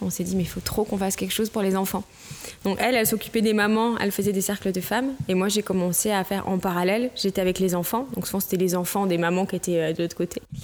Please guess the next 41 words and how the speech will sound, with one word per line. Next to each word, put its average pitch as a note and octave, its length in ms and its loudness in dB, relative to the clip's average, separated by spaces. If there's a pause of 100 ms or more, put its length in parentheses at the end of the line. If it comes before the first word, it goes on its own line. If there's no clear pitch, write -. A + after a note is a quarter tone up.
(560)
Et G3+ 240 2
avec, F#3+ 380 2
euh, F3+ 80 4
l'idée F3 320 2
de G3 100 2
leur F3 200 0
proposer F#3+ 420 0
plusieurs F#3+ 340 2
rituels G3+ 480 0 (160)
pour G3+ 120 -4
que - 60 -4
ça F3+ 140 0
soit, F3+ 240 0
euh, E3 500 0 (360)
sympa, F3+ 680 2
dynamique, F#3 840 2
euh, E3+ 320 2
un F#3 120 2
peu F#3 120 0
fun, G3+ 420 0 (280)
et G3 180 2
en F3 120 0
même E3+ 200 2
temps G3+ 220 2
qu'il F#3+ 240 -2
y F3 60 2
ait E3 40 2
un E3 200 0
vrai F#3 260 0
apprentissage F3+ 800 0
en F3 80 -2
matière E3+ 340 -4
de F3 100 0
bien-être E3+ 460 0
et F3 40 0
de F3 80 0
développement E3+ 400 0
personnel F3 400 -4
qui - 80 -6
soit F#3 80 -4
fait. - 160 -10